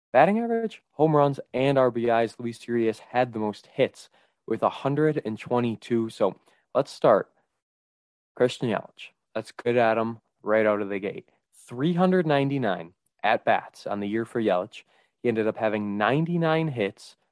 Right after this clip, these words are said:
resulting in a two forty-eight average. So he was heating up for a little bit. It seemed like we, I hated when people said we had the old Christian Yelich back, but it seemed like things were gonna be all right with Yelich. His war on the year, just one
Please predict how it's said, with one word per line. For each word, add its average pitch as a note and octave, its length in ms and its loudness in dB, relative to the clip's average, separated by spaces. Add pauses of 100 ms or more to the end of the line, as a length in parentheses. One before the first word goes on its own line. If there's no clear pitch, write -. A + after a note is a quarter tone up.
(140)
resulting A2 500 0
in G2 120 -6
a F#2+ 200 -4
two E3 320 -4 (100)
forty-eight C3 520 2
average. F#2 400 -2
So G#2+ 120 -2
he A#2 120 -6
was C3 140 -4
heating F#3+ 320 0
up F3+ 200 4
for - 120 -2
a E3 100 4
little D3+ 400 0
bit. F#2 280 -2 (240)
It A2+ 200 -8
seemed D3+ 280 -2
like E3+ 180 0
we, E3+ 140 -4 (200)
I A2+ 160 -4 (400)
hated C3+ 260 0
when A2+ 120 -2
people A2 240 -10
said A2 180 -2
we G#2 120 -2
had G2+ 120 -2
the - 160 -6
old C3 340 2
Christian C#3+ 380 -6
Yelich C#3 340 -4
back, C#3 300 -4 (380)
but A2+ 80 -2
it A2 100 -4
seemed G3 320 -2
like F#3+ 240 2
things F3 260 0
were E3 120 -2
gonna D3+ 180 0
be D3+ 220 0
all C#3 120 4
right A#2+ 220 2
with G2+ 180 -8
Yelich. G#2 460 -2 (300)
His A#2 160 -2
war B2 560 -2 (120)
on A2 140 0
the G#2+ 80 0
year, C3+ 400 -2 (100)
just - 280 -10
one A#2+ 580 0